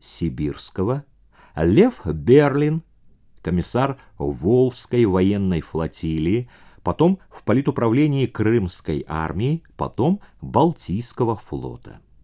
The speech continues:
А сколько действовало ярких фигур меньшего командного масштаба. Недавний скромный подмастерье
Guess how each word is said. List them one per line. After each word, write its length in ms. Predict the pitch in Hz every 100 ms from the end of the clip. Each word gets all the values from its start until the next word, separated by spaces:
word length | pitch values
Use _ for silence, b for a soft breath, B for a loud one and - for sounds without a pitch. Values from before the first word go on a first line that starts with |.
| _ _ _ _ _ _ _ _ _
А 160 | - 101
сколько 400 | - 208 240 160
действовало 840 | 95 113 220 - - 160 147 123 101 b b b
ярких 760 | 71 69 80 160 202 - 131
фигур 600 | - - 85 87 180 170 -
меньшего 960 | 78 87 151 190 - - 87 69 62 -
командного 800 | 76 71 78 139 143 117 123 123
масштаба. 720 | 113 - - - - 95 - _ _ - _ _ - B B B B
Недавний 600 | - 85 123 214 277 254
скромный 640 | 220 - 117 139 254 240 214
подмастерье 1040 | 165 135 135 - - 101 98 98 117 120